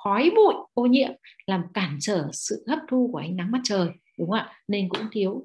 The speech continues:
cản trở sự hấp thu của tia cực tím, nên những đứa trẻ sống ở những vùng thành phố, à, thành phố lớn cũng có nguy cơ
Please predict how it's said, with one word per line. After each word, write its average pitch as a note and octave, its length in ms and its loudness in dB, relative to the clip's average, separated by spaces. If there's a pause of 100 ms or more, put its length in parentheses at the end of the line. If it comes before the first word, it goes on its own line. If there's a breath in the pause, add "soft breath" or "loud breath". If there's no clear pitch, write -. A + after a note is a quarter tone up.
(100)
cản F3+ 260 -2
trở - 260 2
sự - 100 -6
hấp C#4+ 140 -8
thu B3 160 4
của F3+ 200 0
tia A#3+ 140 0
cực F#3 160 -4
tím, F#3+ 260 -2 (240 loud breath)
nên B3+ 400 2 (140)
những A3 140 -4
đứa A3+ 160 2
trẻ F#3+ 240 -4
sống G#3+ 280 -2
ở C4+ 280 2
những G3 140 -2
vùng F3+ 300 2 (120)
thành D3+ 220 -10
phố, D3+ 120 -4 (540 loud breath)
à, E3 400 -6
thành F3+ 200 -2
phố F3+ 80 -2
lớn F#3 340 2
cũng G3+ 140 -6
có G3 60 -2
nguy A3+ 200 0
cơ G#3 200 -6